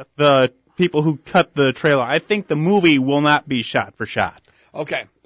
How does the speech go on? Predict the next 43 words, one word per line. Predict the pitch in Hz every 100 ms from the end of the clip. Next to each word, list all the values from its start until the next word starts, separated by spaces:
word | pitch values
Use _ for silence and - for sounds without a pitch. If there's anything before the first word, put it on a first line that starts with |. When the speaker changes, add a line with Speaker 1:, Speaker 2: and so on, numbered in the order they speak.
| -
Speaker 2:
If, | 165 156 -
I, | 175
I, | 151 160
and, | 170 185
uh, | 156 151 147 151 _
you'll | 160 165 165
get | 170 175
extra | - 185
credit | - 180 143
then | 151 143
if | 139
it's | 143 -
not. | 147 135
Speaker 1:
I, | 139 190
Speaker 2:
Because | -
Speaker 1:
I | 165 214
just | 233 -
think | 240
Speaker 2:
if | 220
it | 240
Speaker 1:
it |
Speaker 2:
is | 269 247
a |
shot | - 202 -
for | 202 202
shot | - 190 185 180 -
live | 165 160 165
action, | 165 165 - 160 147
I | 147 160
will | 151
be | 147
very | 131 147 151 135
disappointed. | 123 - 107 - 90 -
Speaker 1:
Well, | 190 214
so | - 226
would | 202
I, | 170 131
but | 131
I | 151 180
think | - 202
they're | - 180
just, | 185 170 _ 151
d-, | 143 151